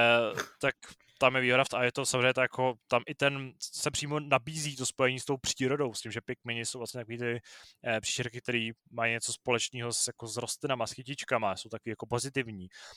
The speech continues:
eh, a s nějakým tím fitness vlastně stylem života, tak tam to spojení je krásný. Na druhou stranu v prvních pár týdnech jsme slýchali o tom, že ta hra je úspěšná, že má celkem jako slušný stahování,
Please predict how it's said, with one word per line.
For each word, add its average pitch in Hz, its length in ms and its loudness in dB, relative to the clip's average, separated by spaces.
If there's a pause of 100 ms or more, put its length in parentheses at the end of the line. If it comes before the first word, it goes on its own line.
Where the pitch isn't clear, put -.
(140)
eh, 104 300 4
a 107 60 -10
s - 180 2
nějakým 123 300 -2
tím 120 180 -4
fitness - 500 0
vlastně 123 240 0
stylem 123 260 -2
života, 120 320 0
tak 127 180 0
tam 120 180 2
to 123 120 -8
spojení 127 260 0
je 143 60 -4
krásný. 107 520 0 (540)
Na 131 80 2
druhou 175 180 6
stranu 175 420 4 (400)
v - 120 -20
prvních 170 600 2 (120)
pár 143 380 8 (160)
týdnech 143 440 0
jsme 135 380 6 (120)
slýchali 151 440 -2
o 143 80 2
tom, 131 140 -4
že 131 100 -6
ta 143 100 4
hra 131 120 4
je 104 40 0
úspěšná, 180 500 -4
že 208 240 -14
má 123 180 -2
celkem 123 380 -8
jako 120 180 -10
slušný 123 340 -14
stahování, 143 640 0